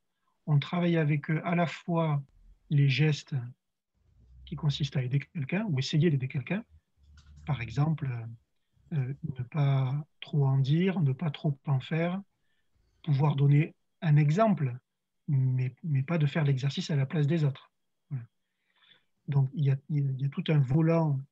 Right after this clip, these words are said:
dans la formation des élèves au tutorat qui concerne les, les, les gestes qui consistent à essayer d'aider quelqu'un. Mais le plus important dans la formation au tutorat, c'est, c'est tout, c'est, c'est tout ce qui concerne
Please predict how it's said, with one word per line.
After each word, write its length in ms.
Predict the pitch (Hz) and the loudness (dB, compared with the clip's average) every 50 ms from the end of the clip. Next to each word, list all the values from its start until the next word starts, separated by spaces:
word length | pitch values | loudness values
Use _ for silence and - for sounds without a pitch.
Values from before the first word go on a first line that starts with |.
| _ _ _ _ _ _ _ _ - | _ _ _ _ _ _ _ _ -8
dans 220 | - 143 135 139 139 | -4 -2 0 2 2
la 100 | 139 135 | 2 0
formation 420 | - - 139 135 135 139 - 156 | 0 0 2 2 2 2 2 2
des 220 | 139 131 131 120 131 | 2 2 0 0 -2
élèves 400 | 123 135 135 131 117 117 117 117 123 131 _ _ _ _ _ _ - | -2 0 0 -2 -2 -4 -10 -10 -12 -14 _ _ _ _ _ _ -6
au 100 | 165 135 | -6 -6
tutorat 640 | 139 - 147 139 151 135 127 151 170 185 220 233 - _ _ _ _ | -4 -6 -6 -2 -2 0 0 0 0 0 -2 -4 -8 _ _ _ _
qui 140 | _ - 151 | _ -4 -4
concerne 540 | 139 - 139 135 - - 196 196 190 208 220 208 185 | -2 0 -2 -2 -2 -2 -2 0 0 -2 -2 -4 -4
les, 420 | 151 135 131 127 135 151 160 180 - - | -2 -2 -2 -2 -4 -6 -6 -8 -8 -6
les, 360 | 160 143 135 131 127 127 123 | -4 -2 -2 -2 -4 -4 -8
les 180 | 117 123 131 | -8 -6 -6
gestes 320 | 123 131 175 196 190 - 170 | -2 -2 -2 -2 -2 -6 -10
qui 140 | - - 147 | -6 -6 -6
consistent 540 | - - 139 135 - 196 190 - - 202 226 254 _ _ _ - | -2 -2 -2 -2 -2 -4 -8 -8 -10 -14 -16 -16 _ _ _ -10
à 160 | 160 180 - _ _ _ _ - | -10 -10 -10 _ _ _ _ -8
essayer 440 | 185 147 - - 180 156 143 190 185 | -8 -6 -6 -4 -2 0 0 0 0
d'aider 240 | 165 143 139 151 143 | 0 0 0 -2 -2
quelqu'un. 360 | 160 135 127 - - 139 117 - _ _ _ _ _ _ _ _ _ _ _ _ _ - | -2 -6 -6 -6 -8 -10 -10 -10 _ _ _ _ _ _ _ _ _ _ _ _ _ 2
Mais 100 | 156 143 | 4 4
le 160 | 131 147 147 | 4 4 2
plus 280 | 143 - - 262 214 220 | 0 0 0 0 2 2
important 440 | 208 190 196 185 - - - 190 180 | 2 0 0 -2 -8 -4 -2 0 2
dans 80 | 165 | 4
la 140 | 147 143 135 | 4 2 2
formation 440 | - 156 143 139 135 - 160 143 135 | 2 0 0 0 0 0 0 2 2
au 60 | 131 | 0
tutorat, 560 | 135 - - - 151 139 131 147 180 226 - _ _ _ _ _ _ _ _ _ _ _ _ _ _ _ | 0 -4 -6 -2 -2 -2 0 0 -4 -6 -8 _ _ _ _ _ _ _ _ _ _ _ _ _ _ _
c'est, 380 | - - - - - 151 143 139 - - | -20 -18 -12 -4 -2 0 -2 -2 -4 -16
c'est 240 | - - - 143 139 | -12 -6 -6 -6 -6
tout, 240 | - 233 220 208 202 _ _ _ _ _ | -4 -4 -4 -4 -4 _ _ _ _ _
c'est, 240 | - - - 151 - - | -14 -6 -6 -6 -6 -6
c'est 200 | 190 - - 151 | -10 -10 -8 -8
tout 140 | 139 - 208 | -6 -6 -6
ce 60 | 190 | -6
qui 120 | - 202 160 | -4 -6 -4
concerne 680 | 143 170 151 147 - 202 208 220 226 226 233 254 285 | -2 0 -2 -2 -2 -4 -6 -4 -6 -6 -8 -10 -14